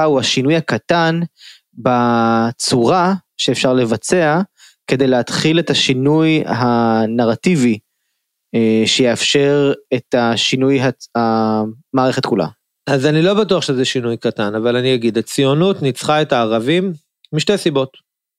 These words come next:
Speaker 2: סיבה אחת שכולנו מכירים יותר,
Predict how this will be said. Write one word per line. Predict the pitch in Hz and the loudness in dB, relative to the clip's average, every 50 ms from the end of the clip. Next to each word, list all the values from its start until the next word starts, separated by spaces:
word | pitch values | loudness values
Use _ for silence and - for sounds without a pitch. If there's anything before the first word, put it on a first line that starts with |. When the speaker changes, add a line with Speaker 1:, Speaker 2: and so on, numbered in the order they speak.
| _ _ _ _ _ _ _ - - | _ _ _ _ _ _ _ -10 -6
Speaker 2:
סיבה | - 160 151 185 190 180 | -2 0 0 2 2 0
אחת | 147 - 170 170 147 | 0 0 0 -2 -2
שכולנו | - 139 - 143 139 139 139 143 139 131 127 123 | -4 -4 -2 0 0 0 0 0 0 0 0 -2
מכירים | 120 120 - - 127 120 123 123 120 | -2 -4 -4 -2 -2 0 0 0 -2
יותר, | 110 107 - 139 147 170 180 | -2 -2 0 0 0 0 -2